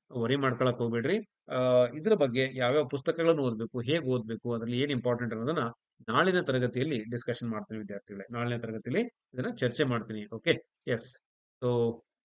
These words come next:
ನಿಮ್ಮ ಸ್ನೇಹಿತರಿಗೆಲ್ಲ ಹಂಚ್ಕೊಡ್ರಿ ಈ ತರಗತಿನ. ನಾಳೆ ಇದೇ ಸಮಯಕ್ಕೆ ಸೇಮ್ ಐದು ಗಂಟೆಗೆನೆ ಈ ತರಗತಿ ಇರ್ತದೆ ವಿದ್ಯಾರ್ಥಿಗಳೇ. ಓಕೆ,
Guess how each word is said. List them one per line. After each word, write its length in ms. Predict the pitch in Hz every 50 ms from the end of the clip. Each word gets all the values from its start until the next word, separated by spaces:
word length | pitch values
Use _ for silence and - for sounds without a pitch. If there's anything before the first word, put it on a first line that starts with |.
| _ -
ನಿಮ್ಮ 100 | 123 117
ಸ್ನೇಹಿತರಿಗೆಲ್ಲ 520 | 117 135 143 143 127 147 139 135 139 135
ಹಂಚ್ಕೊಡ್ರಿ 440 | 123 127 127 - - 131 123 135 170
ಈ 160 | 180 - 120 -
ತರಗತಿನ. 380 | - 120 117 120 117 127 123 147 202 - _ _ _ _ -
ನಾಳೆ 400 | 117 143 180 180 143 139 - -
ಇದೇ 220 | 127 123 139 175 185
ಸಮಯಕ್ಕೆ 540 | 165 156 139 127 120 117 117 123 135 139 139 135 -
ಸೇಮ್ 220 | 160 165 151 123
ಐದು 180 | 120 139 127 131
ಗಂಟೆಗೆನೆ 500 | 127 127 107 123 127 180 185 135 117 117 120
ಈ 60 | 123 104
ತರಗತಿ 360 | 127 117 120 120 117 196 247 - - _ _ _ -
ಇರ್ತದೆ 340 | 147 135 131 139 120 117
ವಿದ್ಯಾರ್ಥಿಗಳೇ. 640 | 110 107 101 107 104 104 - 107 95 95 101 - 113
ಓಕೆ, 140 | 107 -